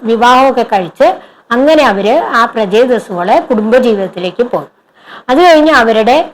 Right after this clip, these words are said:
രാജാ-, ഏ, രാജാവായിട്ട് വാഴുകയാണ് അവിടെ. അങ്ങനെ രാജപരിപാലനം, കുടുംബജീവിതം എല്ലാം അവര് നല്ലതുപോലെ അവർക്ക് കൊണ്ടുപോകാൻ സാധിക്കുകയാണ്. പിന്നെ തദ്വാര എല്ലാം പറയുന്ന പോലെ തന്നെ ഒടുവ് അവര് അവരുടെ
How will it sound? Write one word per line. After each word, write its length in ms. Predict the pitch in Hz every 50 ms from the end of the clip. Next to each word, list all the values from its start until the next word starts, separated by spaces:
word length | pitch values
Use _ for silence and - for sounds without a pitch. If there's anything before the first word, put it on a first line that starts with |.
| _ -
രാജാ-, 540 | 240 233 226 208 208 226 226 233 240 - 254
ഏ, 160 | 247 247 240
രാജാവായിട്ട് 880 | 240 240 240 240 233 254 269 262 262 254 240 233 226 - 285 339 381 - - - -
വാഴുകയാണ് 420 | 370 - 254 233 226 202 185 180
അവിടെ. 220 | 170 165 170 170 - _ _ - - - -
അങ്ങനെ 340 | 240 247 262 262 269 294 320
രാജപരിപാലനം, 1080 | 294 254 240 233 214 240 233 240 233 220 220 220 220 220 214 214 214 208 208 233 302 339 - - 262
കുടുംബജീവിതം 800 | 240 247 214 220 233 226 - 208 196 185 185 175 196 247 330 - _ _ _ _ _ -
എല്ലാം 420 | 214 214 220 226 247 262 247 208
അവര് 240 | 190 202 208 269 339
നല്ലതുപോലെ 840 | 330 285 262 247 247 262 311 349 349 370 330 285 240 220 214 220 214
അവർക്ക് 320 | 190 185 190 185 - 247
കൊണ്ടുപോകാൻ 680 | 240 233 196 185 180 180 180 180 175 175 175 175 175 170 -
സാധിക്കുകയാണ്. 500 | 190 170 151 156 - _ 165 156 151 160 - _ _ _ _ _ _ _ -
പിന്നെ 160 | 294 330 392
തദ്വാര 400 | 370 370 339 285 339 370 359 370
എല്ലാം 640 | 370 381 359 320 285 285 294 311 320 339 359 - - -
പറയുന്ന 300 | 277 262 269 262 254 269
പോലെ 320 | 262 262 254 240 247 240 240
തന്നെ 140 | 233 254
ഒടുവ് 240 | 277 247 208 214 226
അവര് 220 | 220 208 196 196 208
അവരുടെ 500 | 202 180 175 190 190 214 269 359 392